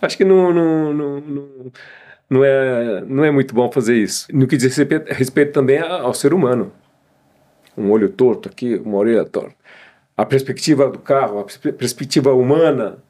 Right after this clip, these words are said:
do humana, da urbana, não é?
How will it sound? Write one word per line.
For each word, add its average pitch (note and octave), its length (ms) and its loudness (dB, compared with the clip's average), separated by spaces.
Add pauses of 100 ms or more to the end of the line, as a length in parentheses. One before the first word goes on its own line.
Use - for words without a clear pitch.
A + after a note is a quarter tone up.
(460)
do A2 180 2
humana, A#2 400 0
da A#2 320 2
urbana, A#2+ 640 0 (480)
não G#2+ 120 0
é? G#3 220 0